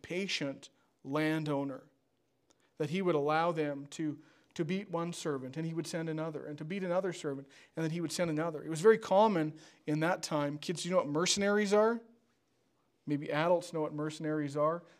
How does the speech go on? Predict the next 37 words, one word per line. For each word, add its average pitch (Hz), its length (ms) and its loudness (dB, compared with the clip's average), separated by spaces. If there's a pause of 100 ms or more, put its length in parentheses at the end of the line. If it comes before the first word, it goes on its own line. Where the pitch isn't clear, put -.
(100)
Assassins. 160 920 -2 (720)
Uh, 135 120 -10
it - 60 -8
was 143 140 -6
very 175 180 2
common 185 560 2
in 135 120 -2
that 160 240 -4
time. 131 460 -8 (220)
Yeah, 139 160 -4
that, 147 260 -4
that, 147 180 -2 (800)
that 143 120 -6
got 147 120 0
you 120 40 -6
excited, 135 400 -2
didn't 147 200 -2
it? - 160 -10 (500)
<laughs> - 340 2 (1400)
It 160 60 -4
was 151 80 -4
very 180 160 2
common 190 420 2
in 156 60 0
that 156 200 2
time. 147 360 -4
If 151 100 -6
you 170 80 -2
were 175 80 8
a 170 40 10
landowner 180 580 8
and 208 100 0
your 175 80 2
tenants 190 480 4
didn't 175 280 2
pay 180 200 8
up, 185 240 6